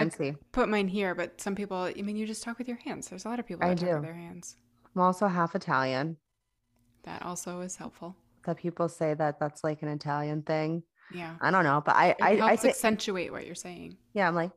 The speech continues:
Speaker 1: "La, la, la, la," whatever. <laughs>
Speaker 2: <laughs>
Speaker 1: Anyways, I feel like we've talked a lot at this
Speaker 2: Yeah,
Speaker 1: point.
Speaker 2: let's get
Speaker 1: So
Speaker 2: into
Speaker 1: let's,
Speaker 2: it.
Speaker 1: <coughs> excuse me. Let's get into it. Let's talk about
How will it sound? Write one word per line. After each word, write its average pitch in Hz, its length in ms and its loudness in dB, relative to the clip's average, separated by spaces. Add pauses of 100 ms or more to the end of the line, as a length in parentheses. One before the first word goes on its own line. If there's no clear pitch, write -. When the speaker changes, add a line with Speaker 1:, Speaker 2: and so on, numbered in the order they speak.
(480)
Speaker 1:
"La, 392 60 2
la, 370 220 10
la, 349 80 10
la," 190 500 10 (200)
whatever. 147 340 -2 (160)
<laughs> - 1040 4 (400)
Speaker 2:
<laughs> - 800 -12
Speaker 1:
Anyways, 165 720 2 (960)
I - 20 -20
feel 214 120 6
like 214 120 6
we've 226 160 2
talked 156 300 0
a 208 60 2
lot 160 240 6
at 185 100 -8
this 233 160 -2
Speaker 2:
Yeah, 254 300 8
Speaker 1:
point. 180 100 0 (200)
Speaker 2:
let's 226 160 -6
get 247 100 0
Speaker 1:
So 254 60 4
Speaker 2:
into 214 140 4
Speaker 1:
let's, 254 240 4 (680)
Speaker 2:
it. - 140 -2
Speaker 1:
<coughs> - 60 -10
excuse 247 420 -6
me. 185 200 0 (460)
Let's 180 160 2
get 208 160 4
into 214 340 4
it. 175 120 6
Let's 165 200 2
talk 185 220 2
about 175 360 4